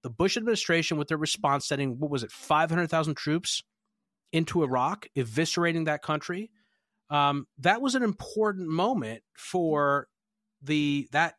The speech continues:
the, the initiation of the rules-based international order, and that's breaking down. We've seen that in Ukraine. We see that in Nagorno-Karabakh. We see that here with Israel-Palestine. And there will be other places where it will be challenged, and, and Greece, Turkey is potentially one of those places. So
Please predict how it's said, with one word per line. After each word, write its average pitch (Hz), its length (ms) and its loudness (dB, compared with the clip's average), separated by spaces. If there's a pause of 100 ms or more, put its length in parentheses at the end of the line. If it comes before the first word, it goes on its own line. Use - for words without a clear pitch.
the, 147 140 -4
the 151 180 -2
initiation 165 560 -2
of 151 60 -4
the 147 80 -2
rules-based 156 420 -4
international 151 440 -4
order, 165 280 0 (260)
and 143 140 0
that's 175 160 2
breaking 151 360 0
down. 120 280 0
We've 107 120 -6
seen 147 240 0
that 160 120 2
in 151 60 -4
Ukraine. 143 580 0 (260)
We 131 60 -6
see 156 220 2
that 151 220 4
in 143 60 -4
Nagorno-Karabakh. 135 880 0 (340)
We 123 60 -4
see 147 220 0
that 143 180 0
here 131 300 -2
with 123 240 -6
Israel-Palestine. 123 800 -4 (600)
And 131 120 -2
there 156 120 4
will 170 120 2
be 180 120 2
other 185 220 2
places 165 480 0
where 143 160 0
it 151 120 0
will 147 120 0
be 139 100 -2
challenged, 165 600 0
and, 147 260 -2
and 143 300 -4
Greece, - 460 -2 (300)
Turkey 156 300 0
is 147 80 -2
potentially 156 400 -2
one 151 200 2
of 214 40 -2
those 180 120 0
places. 127 400 -2
So 143 240 0